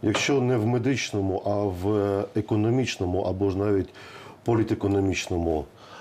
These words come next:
розумінні, з чим ми ризикуємо вийти з, е, цього локдауну і карантину?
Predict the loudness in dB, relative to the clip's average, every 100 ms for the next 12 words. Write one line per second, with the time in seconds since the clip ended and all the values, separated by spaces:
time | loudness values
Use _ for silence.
0 | -2 2 4 4 2 2 2 0 0 0
1 | 2 0 0 0 0 -2 0 0 2 2
2 | 0 -2 -4 -6 -2 0 2 0 0 -2
3 | -4 -2 0 0 0 0 0 0 -2 -2
4 | -2 -2 -4 -4 -8